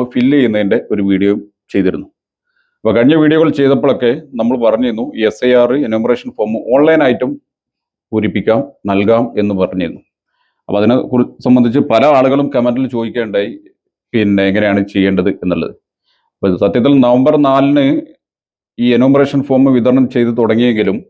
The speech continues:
അതിന്റെ ഓൺലൈൻ സബ്മിഷൻ ഇപ്പോഴും, ഇപ്പൊ ഈ രണ്ട് ദിവസം മുമ്പാണ് ആയത്. അതുവരെ ഓൺലൈൻ സബ്മിഷൻ ഇല്ലായിരുന്നു. അപ്പൊ ഇന്നത്തെ നമ്മളെ വീഡിയോയിൽ പ്രവാസികൾക്കൊക്കെ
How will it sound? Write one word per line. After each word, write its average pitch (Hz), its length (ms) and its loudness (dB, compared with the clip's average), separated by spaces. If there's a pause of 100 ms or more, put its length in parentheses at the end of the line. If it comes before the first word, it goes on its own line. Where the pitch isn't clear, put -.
(800)
അതിന്റെ 104 280 2 (260)
ഓൺലൈൻ 147 340 4 (920)
സബ്മിഷൻ 117 420 0 (320)
ഇപ്പോഴും, 120 280 0 (320)
ഇപ്പൊ 147 180 0 (280)
ഈ - 20 4 (140)
രണ്ട് 113 180 2
ദിവസം 123 260 0
മുമ്പാണ് 104 380 0 (200)
ആയത്. 95 220 -2 (840)
അതുവരെ 107 300 2 (160)
ഓൺലൈൻ 110 300 2
സബ്മിഷൻ 104 380 -2
ഇല്ലായിരുന്നു. 92 360 0 (600)
അപ്പൊ 110 180 -4
ഇന്നത്തെ 160 340 2
നമ്മളെ 139 220 2 (160)
വീഡിയോയിൽ 104 320 0 (380)
പ്രവാസികൾക്കൊക്കെ 107 800 0